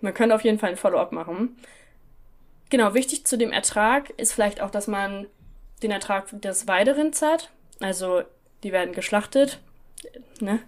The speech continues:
traurige Wahrheit. Ähm, die werden geschlachtet und vermarktet auf der Website. Ähm, und man hat den Ertrag der Früchte.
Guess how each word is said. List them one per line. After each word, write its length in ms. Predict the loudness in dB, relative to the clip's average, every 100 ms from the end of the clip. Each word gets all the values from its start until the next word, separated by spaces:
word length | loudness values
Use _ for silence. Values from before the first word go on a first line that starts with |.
| -8
traurige 320 | 0 0 2
Wahrheit. 320 | 2 4 2 -2 -18 -20 -6
Ähm, 300 | -2 0 0
die 80 | 0
werden 140 | -2
geschlachtet 420 | 0 0 0 -2 -6
und 140 | -6
vermarktet 600 | -4 -2 -2 0 -4 -2
auf 140 | -6
der 160 | -4 0
Website. 520 | 0 0 0 0 -2 -6 -20 -20 -20 -20 -20 -20 -20 -20 -6
Ähm, 360 | -4 -2 -2 0
und 120 | 2
man 120 | 2
hat 100 | 2
den 100 | 2
Ertrag 360 | 0 2 0 2
der 140 | -2
Früchte. 560 | 0 -2 -2 -4 -6